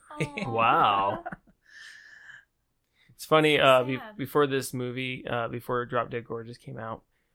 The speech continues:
Speaker 3: my brother and I, we went to L A and we were at Universal at the right time. They were doing, like, this hot set thing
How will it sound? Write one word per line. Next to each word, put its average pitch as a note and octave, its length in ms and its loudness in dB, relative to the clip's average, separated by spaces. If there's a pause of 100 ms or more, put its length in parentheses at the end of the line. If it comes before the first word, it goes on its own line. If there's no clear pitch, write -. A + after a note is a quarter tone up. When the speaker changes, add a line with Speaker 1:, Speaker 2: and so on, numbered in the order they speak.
(260)
Speaker 3:
my B2 100 -2
brother C3 420 2
and A#2 100 -4
I, A2+ 400 -8 (520)
we B2 100 -4
went A#2+ 280 -4 (680)
to A2 360 -10 (120)
L A#2 220 -4
A A#2 440 -2
and B2 120 -8
we A#2 120 -12
were A2+ 340 -10
at - 220 -10 (240)
Universal A#2+ 580 -6
at - 80 -12
the A2+ 80 -8
right A2+ 220 -6
time. A#2 440 -8
They B2 120 -6
were A#2 80 -10
doing, A#2 160 -6
like, A2 160 -12
this A2+ 140 -16
hot - 300 -2
set - 300 -10
thing E3+ 300 -12